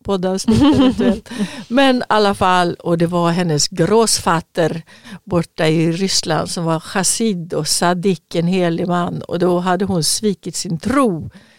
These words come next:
Speaker 1: sin religion och därför hamnat i psykiatrin.
Speaker 2: Mm.
Speaker 1: Ja, och sen så ha-, ha-, kommer han på, berättar han hur han kommer på sin forskningsmetod. Eh, och han kallar den aktiva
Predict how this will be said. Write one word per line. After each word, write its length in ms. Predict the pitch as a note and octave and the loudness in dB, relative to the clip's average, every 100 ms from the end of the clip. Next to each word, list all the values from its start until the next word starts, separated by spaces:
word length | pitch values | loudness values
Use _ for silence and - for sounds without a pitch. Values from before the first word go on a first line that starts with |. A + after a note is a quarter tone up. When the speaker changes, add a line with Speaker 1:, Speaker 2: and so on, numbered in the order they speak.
| _ | _
Speaker 1:
sin 260 | - F#3 F3 | -6 -2 0
religion 640 | F3+ F3+ G3+ C4+ F3+ C#3+ - | 2 2 2 2 0 -2 -4
och 120 | - | -10
därför 500 | D#3 E3+ G3 G3+ E3+ | -6 0 0 0 -4
hamnat 540 | F3+ F#3 F3+ D#3 E3 E3 - | -2 0 0 -2 -4 -6 -10
i 80 | |
psykiatrin. 600 | F#3+ G3 E3+ - - - - _ _ _ _ _ | -8 -8 -8 -10 -10 -14 -16 _ _ _ _ _
Speaker 2:
Mm. 140 | G#3 F3+ - | -4 -4 -4
Speaker 1:
Ja, 260 | - - - | -4 -4 -4
och 140 | A3 | -2
sen 220 | C4 B3 | 2 2
så 280 | A#3 B3+ A3+ G#3 - _ _ | 4 4 4 2 -4 _ _
ha-, 300 | - A3 - - | -18 -14 -14 -14
ha-, 180 | - - _ _ | -18 -18 _ _
kommer 260 | - B3 B3 | -2 2 2
han 180 | B3 | 2
på, 340 | A3+ A#3+ C4 G3+ | 0 -2 -2 0
berättar 520 | G3+ A#3 A3+ - A3 | 2 0 -2 -6 -2
han 220 | G#3 F#3+ | 0 0
hur 80 | F#3+ | 0
han 160 | F#3 F#3 | -2 -2
kommer 240 | G3+ G#3 | -2 -2
på 340 | - D4+ D4+ | -2 -4 -2
sin 260 | B3+ G3+ F3+ | -2 -2 -4
forskningsmetod. 1400 | - G3 - - F#3 F3+ - G3 G3 - G4+ C4+ F4 - _ _ _ _ A#3 _ | -4 -4 -6 -8 -4 -2 -2 0 0 0 -2 -2 -8 -14 _ _ _ _ -20 _
Eh, 400 | - A3 G#3 G#3 - | -2 0 2 2 -2
och 100 | - | -4
han 160 | G#3+ G#3+ | -2 -2
kallar 300 | B3 A3 F#3 | 0 0 2
den 140 | F3+ - - | 0 -2 -6
aktiva 880 | A3 - - - F#3+ F3 E3+ E3+ | -6 -6 -18 -6 -4 -2 -2 -4